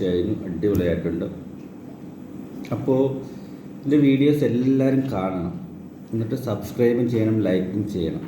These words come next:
ഷെയറും ചെയ്തിട്ട് നിങ്ങളുടെ കൂട്ടുകാരിലോട്ടൊക്കെ എത്തിപ്പെട്ട് ഈ വീഡിയോ കാണാൻ വേണ്ടിയിട്ട് പറയണം, എന്നെ സഹായിക്കണം. അപ്പം കുറേ വീഡിയോ എനിക്ക് ഇടണമെന്നുണ്ട്. ടൈം പരിമിതിയും നമ്മുടെ കുറച്ച്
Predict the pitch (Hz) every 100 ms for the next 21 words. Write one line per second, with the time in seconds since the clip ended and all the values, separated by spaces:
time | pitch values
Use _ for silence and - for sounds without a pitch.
0 | - - - 101 104 120 107 104 104 107
1 | 104 104 110 101 104 101 101 104 104 -
2 | 101 95 101 101 101 98 101 101 98 95
3 | 95 95 92 90 - 127 - - - -
4 | - - - 98 98 90 - - 98 98
5 | 92 92 87 95 131 - - - - -
6 | - - - 135 131 131 - - - -
7 | - - - 147 170 147 139 160 156 135
8 | 131 117 117 127 123 127 - 120 123 127
9 | 120 143 151 143 147 147 143 147 143 123
10 | 120 117 120 110 -